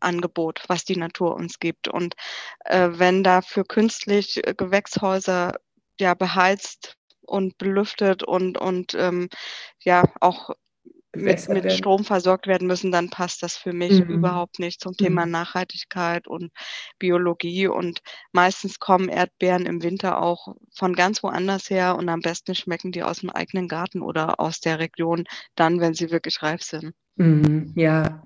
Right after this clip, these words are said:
Speaker 2: also ich glaube, jede der Zuhörerinnen und Zuhörer weiß jetzt genau, wovon du sprichst. Und am besten sind ja diese Wilderdbeeren tatsächlich, die man so irgendwo am Wegesrand findet und die man direkt, ähm, frisch pflückt.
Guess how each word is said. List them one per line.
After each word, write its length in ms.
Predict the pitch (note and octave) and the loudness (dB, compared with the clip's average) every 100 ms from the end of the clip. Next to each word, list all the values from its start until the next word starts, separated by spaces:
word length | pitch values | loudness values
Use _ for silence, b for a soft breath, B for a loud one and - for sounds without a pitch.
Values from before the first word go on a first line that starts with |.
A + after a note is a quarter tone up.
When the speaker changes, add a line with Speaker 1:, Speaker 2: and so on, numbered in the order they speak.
| - | 0
Speaker 2:
also 240 | D3+ D#3+ | 2 2
ich 120 | D#3+ | 2
glaube, 360 | D#3+ D#3 D#3+ D#3+ - | 4 4 2 -2 -6
jede 380 | D#3+ E3+ E3+ | 0 2 4
der 160 | D#3+ D#3 | 4 2
Zuhörerinnen 640 | - G3 F#3 E3+ E3+ E3+ | 2 4 4 0 0 2
und 100 | E3 | 2
Zuhörer 420 | E3 F#3 F3+ D#3+ D3+ | 2 2 2 0 0
weiß 260 | D3+ D#3 | 0 0
jetzt 180 | - - | -6 -4
genau, 420 | E3 D#3 D3+ F3 | -2 2 4 4
wovon 320 | E3 E3 E3 | 4 -2 -2
du 100 | D#3+ | -2
sprichst. 460 | D#3+ - E3+ E3+ - | -4 -4 -4 -4 -6
Und 140 | D3+ | -4
am 100 | - | -2
besten 380 | D#3 D#3 - G3 | 0 0 2 0
sind 160 | F3 F3 | 2 2
ja 80 | D#3 | 0
diese 360 | D#3 C#3+ B2+ | 0 -2 0
Wilderdbeeren 1080 | C#3+ F3+ G#3 - C3+ B2 - D3 - C3+ D3+ B B B | 4 4 2 -4 -4 -4 -6 -6 -4 -4 -8 B B B
tatsächlich, 580 | - D3 - D3 D3 C#3+ | -4 -4 -2 -4 -4 -6
die 120 | D#3 | -2
man 160 | D3 D3 | 2 2
so 320 | C#3+ C#3+ - | 2 0 0
irgendwo 560 | - D#3 G3 G#3+ D#3 D3 | 0 4 4 2 2 2
am 340 | - D#3+ D#3 | 4 2 4
Wegesrand 680 | E3 F#3 G3+ E3+ - D3 E3+ | 8 8 8 4 2 0 0
findet 460 | - F3+ F#3 E3 - | -2 0 2 2 0
und 180 | D3+ D#3+ | -6 -4
die 80 | |
man 260 | D3+ D3 D3 | -2 0 0
direkt, 560 | F3 E3 F3+ F3+ - - _ B B B B B - | 0 0 -2 -4 -18 -20 _ B B B B B -2
ähm, 440 | E3 D#3 D3+ D#3 D#3+ | 6 8 8 4 -2
frisch 520 | D#3+ - A3+ - - _ _ | 0 4 4 2 -4 _ _
pflückt. 580 | - A#3+ A3+ A3 - - | 2 8 8 8 -4 -12